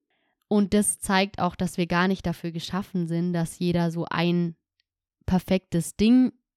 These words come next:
so kreieren soll. Also halt, ich bin jetzt Akademiker und hab zwei Kinder und so, wie halt so das Musterleben so ein bisschen dargestellt wird.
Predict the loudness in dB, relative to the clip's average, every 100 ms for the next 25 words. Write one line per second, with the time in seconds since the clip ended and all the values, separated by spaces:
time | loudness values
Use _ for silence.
0 | _ -10 -6 -6 -6 -10 -8 -4 -4 -4
1 | -6 -4 -2 -2 -4 -6 -6 -8 _ _
2 | -16 -14 -14 -10 -8 -8 -12 -16 -20 -20
3 | -18 -14 -14 -10 -10 -10 -12 -12 -10 -8
4 | -8 -8 -10 -12 _ -14 -12 -10 -6 -6
5 | -4 -4 -6 -6 -6 -8 -10 -10 -10 -12
6 | -16 -16 -12 -12 -12 -12 -10 -10 -10 -12
7 | -14 -14 -14 -12 -10 -10 -12 -14 -12 -14